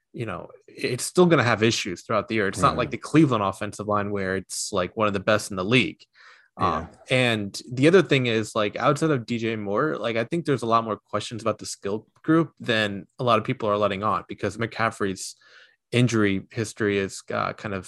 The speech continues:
Speaker 1: suspect the past two years. So, uh, I, I don't know. Like, I, I do think the offensive line, while upgraded, um, it, it will be better, but it's not gonna be like anything he had in Cleveland.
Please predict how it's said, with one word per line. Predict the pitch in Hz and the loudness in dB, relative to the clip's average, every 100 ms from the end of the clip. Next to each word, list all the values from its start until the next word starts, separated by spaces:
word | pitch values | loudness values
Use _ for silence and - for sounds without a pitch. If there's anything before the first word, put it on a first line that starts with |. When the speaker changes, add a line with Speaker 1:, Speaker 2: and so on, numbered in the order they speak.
| - | -14
Speaker 1:
suspect | - - 131 - 87 | -4 0 0 -2 -8
the | 110 | -8
past | - 104 - | -4 -4 -4
two | - | -6
years. | 104 85 - | -4 -4 -2
So, | 131 117 110 - _ _ _ _ _ - | 2 2 2 -6 _ _ _ _ _ -4
uh, | - - - - | -4 -6 -14 -8
I, | - 147 | -2 2
I | |
don't | 175 | 4
know. | 170 131 | 4 2
Like, | 113 - | 0 -4
I, | - 120 | -4 -2
I | 120 123 | -2 -2
do | 120 165 | 2 4
think | 185 165 151 139 | 4 2 0 0
the | 131 | 0
offensive | 110 - 117 123 | 0 -2 -10 -8
line, | 113 104 101 | -2 -2 0
while | 101 120 | 0 0
upgraded, | 110 - 101 101 101 - _ _ - | -2 -2 -2 -2 -4 -10 _ _ -6
um, | 95 101 98 98 - | -6 -6 -10 -18 -6
it, | 117 117 | -4 -4
it | 110 | 0
will | 117 | 2
be | 131 135 | 4 6
better, | 113 104 104 - | 6 4 0 0
but | 123 107 101 - - - | 2 2 0 -10 -14 -8
it's | 117 - | -8 0
not | 143 143 | 2 2
gonna | 143 | 2
be | 127 127 | 0 0
like | 110 107 | 0 -2
anything | 104 98 104 | -6 -6 -8
he | 98 101 | -6 -2
had | 101 98 | -2 -2
in | 90 | -4
Cleveland. | - 107 98 95 | -6 -6 -6 -12